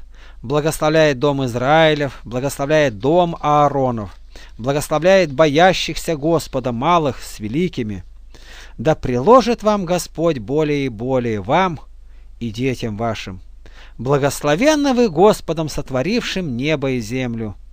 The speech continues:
Небо, небо Господу, а землю Он дал сынам человеческим.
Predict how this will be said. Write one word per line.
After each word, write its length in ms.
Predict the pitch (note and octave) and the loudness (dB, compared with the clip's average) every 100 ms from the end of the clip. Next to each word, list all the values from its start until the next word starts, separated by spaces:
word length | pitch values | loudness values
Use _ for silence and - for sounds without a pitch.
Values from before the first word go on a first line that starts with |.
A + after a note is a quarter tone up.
| - - - | -20 -20 -14
Небо, 640 | - B2+ A3+ C4+ C#3 A2+ - - - - - - - | -6 2 6 6 6 0 -4 -14 -20 -20 -20 -20 -16
небо 480 | B2+ D3 G#3+ F#3 F#3+ | -6 2 4 4 2
Господу, 720 | D#3+ G#3 F#3+ - - F#2+ F#2+ - - - - | 0 -2 -2 -4 -10 -8 -10 -14 -18 -20 0
а 180 | F3+ F#3+ | 6 6
землю 560 | B2+ F3+ C#4 D4 C4+ | 6 4 6 6 6
Он 380 | B3 A3 G#3+ F3+ | 4 6 6 6
дал 340 | E3 D#3 G#2+ - - - | 6 6 6 -2 -16 -18
сынам 500 | - - D#3+ C#3+ C#3+ | -12 -6 -2 -2 -2
человеческим. 880 | B2+ C3+ B2 A#2 A#2 - - - G2 | -4 -4 -2 -2 -4 -6 -10 -14 -14